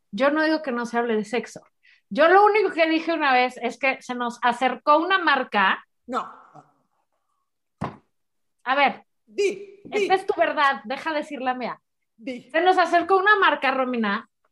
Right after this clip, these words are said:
Speaker 1: a decirnos que nos quería mandar, eh, lubricantes y que los probáramos y que habláramos de ellos.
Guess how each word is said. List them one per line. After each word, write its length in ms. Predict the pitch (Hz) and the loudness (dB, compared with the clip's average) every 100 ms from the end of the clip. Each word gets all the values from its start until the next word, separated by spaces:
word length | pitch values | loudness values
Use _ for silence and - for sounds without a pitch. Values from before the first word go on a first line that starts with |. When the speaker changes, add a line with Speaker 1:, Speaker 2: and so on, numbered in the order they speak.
| _ _ _ | _ _ _
Speaker 1:
a 160 | 240 254 | 0 2
decirnos 560 | 254 262 311 269 302 | 0 -2 -4 -4 -6
que 80 | 285 | -4
nos 220 | 254 240 | -4 -6
quería 340 | - 247 269 269 | -6 -2 0 0
mandar, 640 | 277 285 269 262 254 247 | 0 -6 0 2 2 0
eh, 280 | 240 226 214 | -6 -6 -6
lubricantes 880 | 220 220 226 269 254 233 233 254 - _ _ | -4 -6 -4 -2 -4 -2 -4 -4 -10 _ _
y 100 | 214 | -12
que 100 | 208 | -2
los 140 | 233 220 | -2 -2
probáramos 580 | 240 262 269 262 269 277 | 0 2 2 0 -6 -8
y 140 | 214 | -4
que 60 | 226 | 0
habláramos 380 | 226 240 262 285 | 2 0 0 -2
de 100 | 381 | -2
ellos. 400 | 269 185 - | -2 -6 -16